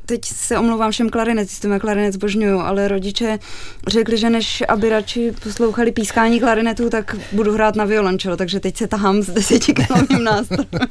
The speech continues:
Speaker 2: Ale řekni mi k tomu ještě, ty jsi do té hudební školy chtěla jít sama jako dítě? Měla jsi tyhle ty tendence?
Speaker 1: Já mám starší sestru, která, eh, chodila na balet a já jsem samozřejmě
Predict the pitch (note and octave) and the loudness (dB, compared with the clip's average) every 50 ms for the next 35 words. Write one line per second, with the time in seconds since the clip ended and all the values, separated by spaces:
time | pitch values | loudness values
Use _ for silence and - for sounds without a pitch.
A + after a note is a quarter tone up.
0 | - C4+ C#4 C#4+ - - - C4 - - - - - - - A4 E4 C#4+ A#3+ - | -2 -2 -2 -2 0 -2 -4 -4 -4 -8 -10 -10 -12 -12 -12 -12 -14 -12 -12 -14
1 | - - - - C3 C3 C#3 C#3+ C3+ C3 - D#3 D#3+ G3 G#3+ - - G#3 G#3 F#3+ | -12 -12 -10 -8 -6 -6 -4 -4 -4 -4 -2 -2 -2 -2 -4 -4 -6 -6 -4 -6
2 | - - G3 E3+ - - D3+ C3+ - - - F3+ F3+ E3 E3 D3+ - - - F#3 | -4 -4 -4 -6 -4 -4 -4 -4 -2 -2 0 0 0 0 0 -2 -4 -6 -6 -2
3 | F#3 E3+ E3 D3 D3+ D3 E3 E3+ - - E3 E3 - - E3 C#3 C#3 D#3+ F3 - | -2 0 0 0 0 -2 -2 -4 -4 -4 -6 -6 -4 -2 -2 -2 -2 -2 -2 -2
4 | - C#3+ B2+ B2+ B2 D3+ D#3+ - E3+ - - C3+ A#2 - - B2+ D3 F#3 - - | -2 0 0 0 0 -2 -2 -6 -8 -8 -8 -10 -8 -6 -4 -4 -4 -6 -8 -10
5 | - - C#3 B2+ C#3 C3 - D#3 - - C#3+ D3 D3 - D#3 C#3+ D#3 C#3 C3 C3 | -8 -4 -2 0 0 0 -2 -2 -2 0 0 0 0 0 0 0 0 0 2 2
6 | C3 C3 - - C#3+ C#3 D#3+ - - - - - G#3 A3 A3+ B3 C#4+ D4+ D4 - | 0 0 -2 -2 -2 -2 -2 -4 -8 -12 -2 2 4 4 6 6 6 4 4 0
7 | C#4+ C4 A#3+ - - D4+ - - D#4 D4+ - - - G3+ F#3+ G3 A3 - - - | -2 -2 -2 -2 -4 -4 -4 -4 -6 -6 -6 -4 -2 0 0 -2 -2 -6 -10 -12
8 | - - B3 B3 B3 A#3+ B3 B3 B3 B3 B3+ B3 - - G#3+ A3+ A3+ G#3 - - | -6 -2 0 0 2 2 2 2 2 0 0 -2 -2 -4 -4 -4 -4 -6 -4 -4
9 | B3 G#3+ B3 B3+ B3+ B3 A#3+ A#3 A3+ A3 G3+ G3 - - - F#3 F#3 G3 F#3+ G3 | -2 -2 0 2 2 2 2 2 0 -2 -2 -4 -4 -4 -2 0 2 2 2 2
10 | G3+ A3 B3+ - - - - G#3+ G#3+ G#3+ G#3+ G#3+ G#3+ G#3 - A#3 A#3 G#3+ G#3+ A3+ | 0 0 -2 -4 -4 -4 -2 -2 0 0 0 -2 -2 -2 -2 -4 -4 -2 -2 -2
11 | A3 A3 G3+ G3+ A#3 A3 A3+ A3 G#3+ | -2 -2 -2 -2 -2 -2 -2 -2 -2